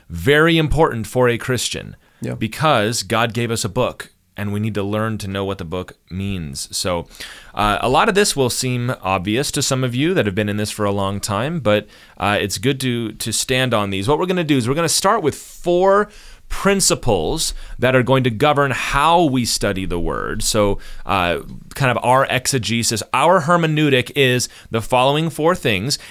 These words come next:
Speaker 1: And then when we come to the second half, we're gonna look at three steps that you can take to interpret and study your Bible. So four principles and then three practical steps. So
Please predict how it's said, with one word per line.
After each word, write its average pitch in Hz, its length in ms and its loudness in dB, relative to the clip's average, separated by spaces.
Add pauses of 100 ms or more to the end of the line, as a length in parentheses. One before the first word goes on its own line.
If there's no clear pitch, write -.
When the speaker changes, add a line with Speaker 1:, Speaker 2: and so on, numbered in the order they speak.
(120)
Speaker 1:
And 135 180 2
then 175 240 4
when 170 140 4
we 139 240 2
come 123 160 -2
to 120 40 0
the 110 100 -2
second 151 280 0
half, 127 260 0
we're 123 120 2
gonna 123 160 2
look 131 180 2
at - 160 2
three 156 760 -2 (160)
steps - 560 0
that 131 160 0
you 127 160 2
can 131 200 -2
take 107 400 0 (300)
to 107 500 4 (280)
interpret 110 540 2
and 104 100 -2
study 95 300 0
your 92 220 0
Bible. 85 380 0
So 78 180 -4
four 185 280 4
principles 175 600 2 (300)
and 123 160 2
then 117 100 2
three 135 200 0
practical 135 520 -2
steps. - 440 -4
So - 280 2